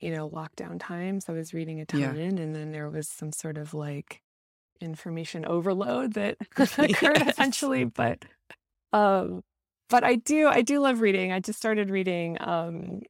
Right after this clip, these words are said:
Speaker 1: Merlin Sheldrake's book about mushrooms and tangled life. I love really good, sort of accessible science writing. Um, it's,
Speaker 2: Okay.
Speaker 1: it's fun for me and, like, inspires my art a lot. Wendell Berry,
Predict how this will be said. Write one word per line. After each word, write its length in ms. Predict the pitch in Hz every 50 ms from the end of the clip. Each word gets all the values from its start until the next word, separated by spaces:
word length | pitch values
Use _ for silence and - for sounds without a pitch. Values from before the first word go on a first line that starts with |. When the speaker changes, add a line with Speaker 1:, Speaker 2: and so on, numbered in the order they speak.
| _ _ _ -
Speaker 1:
Merlin 720 | 190 185 180 185 185 185 180 175 170 170 165 165 - - - 175
Sheldrake's 720 | - - - - 170 156 170 170 160 - - - - -
book 440 | - - 165 160 160 - - - - - - _
about 680 | 175 170 151 - 160 156 156 151 151 151 151 151 - - _ - - - - - - -
mushrooms 760 | 156 156 160 - - - 156 147 156 156 170 180 180 - - - - - - _
and 100 | 180 160
tangled 340 | - - 170 156 151 160 156
life. 260 | - - - - - -
I 100 | - 175
love 360 | 165 180 175 175 175 165 170 180 165 156
really 280 | 196 190 190 185 170 156 - _ _ _ _ _ _ _ _ _ _ _ _
good, 520 | - 208 226 233 226 214 208 185 175 175 -
sort 260 | - - 175 175 170
of 120 | 165 156 170
accessible 880 | - - - - 175 170 - - 165 156 160 156 156 151 151 156 151 147
science 540 | - - - 151 151 151 147 156 156 - -
writing. 680 | 156 151 147 147 147 143 147 143 147 147 147 156 151 - _ _ -
Um, 440 | 151 143 - 139 139 143 143 143 - -
it's, 220 | 151 151 143 143
Speaker 2:
Okay. 100 | - 151 -
Speaker 1:
it's 160 | 175 165 -
fun 220 | - 196 185 185
for 140 | 180 - 185
me 180 | 180 180 175 170
and, 100 | 165 156
like, 160 | 156 156 -
inspires 480 | 151 - - - 160 156 151 156 - -
my 100 | 151 156
art 380 | 156 147 151 151 151 - - -
a 40 | 156
lot. 480 | 156 147 151 147 147 147 147 147 151 - - - - - _ _ _ _ _ _ _ _ _ _ _
Wendell 280 | 151 151 151 151 151 151
Berry, 600 | - 147 143 143 143 147 143 147 147 147 147 147